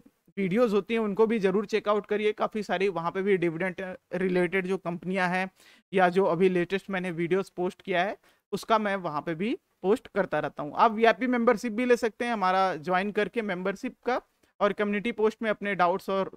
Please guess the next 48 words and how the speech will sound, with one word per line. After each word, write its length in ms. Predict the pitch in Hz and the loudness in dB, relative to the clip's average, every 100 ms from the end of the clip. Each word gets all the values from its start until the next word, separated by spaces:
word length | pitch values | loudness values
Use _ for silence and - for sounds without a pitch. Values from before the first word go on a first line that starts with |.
| - | -8
क्वेश्चन 340 | 185 - 214 | -6 -4 -6
जो 120 | 185 180 | -4 -4
शेयर 200 | 185 180 | -4 -2
मार्केट 300 | 170 165 185 | -2 -4 -6
से 100 | 190 | -6
रिलेटेड 400 | 175 165 180 180 | -6 -4 -2 -4
हैं, 80 | 170 | -4
वो 160 | 170 | -6
पूछ 220 | 165 185 | -6 -8
सकते 280 | - 196 - | -6 -8 -4
हैं। 160 | 214 247 _ _ _ - | -6 -6 _ _ _ 0
सेम 180 | 269 262 | 2 2
चीज़ 220 | 262 240 | 2 2
आप 160 | 233 | 2
Telegram 480 | 233 208 202 196 208 | 2 0 2 2 2
पे 80 | 214 | 2
भी 140 | 208 | -2
कर 160 | 226 214 | -4 -4
सकते 280 | 196 190 233 | -4 -6 -4
हैं, 80 | 226 | -4
वहाँ 200 | 180 180 | -2 -2
पे 120 | 196 | -2
भी 140 | 196 | 0
आप 140 | 190 165 | 0 0
ज्वाइन 280 | 170 175 185 | -4 -6 -4
करके 300 | 185 170 233 | -6 0 0
वन 200 | 214 202 | 0 -4
फिफ्टी 360 | 220 - 220 208 | -6 -8 -8 -6
में 240 | 220 269 - - | -6 -6 -8 -2
आप 220 | 185 185 233 294 _ _ _ _ _ _ _ _ - | 0 2 2 0 _ _ _ _ _ _ _ _ 4
थर्टी 280 | 240 269 302 | 6 6 2
डेज 300 | 247 233 226 | 4 4 2
के 140 | 220 | -2
लिए 260 | 190 208 - _ _ _ - | 2 2 0 _ _ _ -8
अपना 480 | 185 196 196 196 190 | -6 -2 0 0 0
जो 180 | 180 185 _ _ _ _ _ - | -4 -6 _ _ _ _ _ -2
क्वेश्चन 340 | 185 - 214 | 0 2 2
है 100 | 214 | 2
शेयर 200 | 208 196 | 0 -2
मार्केट 300 | 196 185 196 | 0 -2 -4
से 120 | - | -6
रिलेटेड, 440 | 180 180 170 190 180 | -6 -4 -4 -4 -4
जैसे 240 | 175 190 | -4 -6
कि 140 | 185 | -10
किस 220 | 165 180 - | -10 -12 -8
कंपनी 360 | 180 170 190 | -8 -6 -8
में 100 | 190 | -2
आपको 300 | 185 - 185 | -4 -2 -4